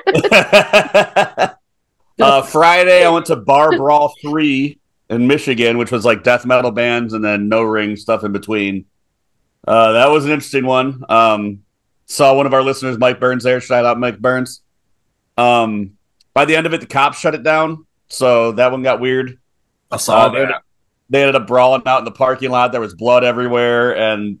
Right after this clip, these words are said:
Speaker 1: next door was, like, it was in a strip mall, and next door was, like, a bridal shower place, right?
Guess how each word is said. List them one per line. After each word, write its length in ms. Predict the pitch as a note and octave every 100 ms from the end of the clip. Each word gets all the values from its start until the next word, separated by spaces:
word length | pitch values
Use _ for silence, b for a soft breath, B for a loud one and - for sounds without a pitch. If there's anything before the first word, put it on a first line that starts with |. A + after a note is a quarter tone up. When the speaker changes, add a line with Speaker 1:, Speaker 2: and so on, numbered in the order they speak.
| _
Speaker 1:
next 300 | A#2 C3 -
door 260 | C3 B2+ B2+
was, 200 | A#2+ G2+
like, 140 | A#2
it 60 | C3
was 120 | D3+
in 60 | C3
a 60 |
strip 300 | - - C#3+
mall, 420 | C#3+ D#3 E3 F#3 _ _ _ _ _ -
and 160 | C3+ C#3+
next 160 | D3
door 160 | D#3+ D#3+
was, 100 | D3+
like, 100 | B2+
a 40 |
bridal 400 | F#2+ A#2+ E3+ F3
shower 360 | B2+ A#2 G#2 F#2
place, 340 | - F#2 F2
right? 240 | G#2 A#2+